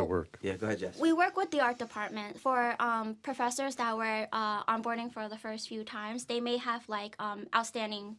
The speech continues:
Speaker 3: uh, students in their field that just can't take on the load of, um,
Speaker 1: Hmm.
Speaker 3: the honors curriculum. Um, and they would invite those students in the class.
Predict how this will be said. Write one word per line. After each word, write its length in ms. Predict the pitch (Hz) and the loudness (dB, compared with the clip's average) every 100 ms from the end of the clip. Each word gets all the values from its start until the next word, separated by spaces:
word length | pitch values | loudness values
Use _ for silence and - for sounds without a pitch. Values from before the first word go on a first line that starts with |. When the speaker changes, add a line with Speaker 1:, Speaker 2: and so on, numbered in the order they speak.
| - | -2
Speaker 3:
uh, 140 | 208 | -2
students 360 | 214 240 233 226 | 2 2 2 -2
in 80 | 220 | -4
their 160 | 202 | -4
field 420 | 208 220 226 254 262 - - | -6 -2 2 2 0 -8 4
that 160 | 240 | 4
just 240 | 240 240 - | 6 2 2
can't 240 | 254 214 | 0 0
take 180 | 233 214 | -2 -2
on 200 | 202 196 | -2 -2
the 100 | 190 | -2
load 280 | 196 190 - - | 0 0 -2 0
of, 280 | 190 202 - | 0 -2 -2
um, 300 | 208 190 185 202 - | 2 4 2 -2 -4
Speaker 1:
Hmm. 60 | - | 0
Speaker 3:
the 80 | |
honors 280 | 202 190 190 | 2 0 -2
curriculum. 680 | - 190 196 - - - 247 - - - | -6 -8 -6 -4 -4 -6 -10 -12 -16 -2
Um, 540 | - 226 202 202 202 214 - - 240 | 2 4 4 2 -2 -10 -16 -4 0
and 380 | 240 226 226 | 2 2 2
they 220 | 240 254 262 | 4 6 6
would 400 | 233 254 233 214 | 4 4 4 0
invite 380 | 220 214 202 | -2 -2 -2
those 180 | 208 208 | -4 -6
students 360 | - 196 226 220 | -6 -6 -6 -6
in 100 | 220 | -8
the 60 | |
class. 380 | 226 233 233 226 | -6 -6 -6 -6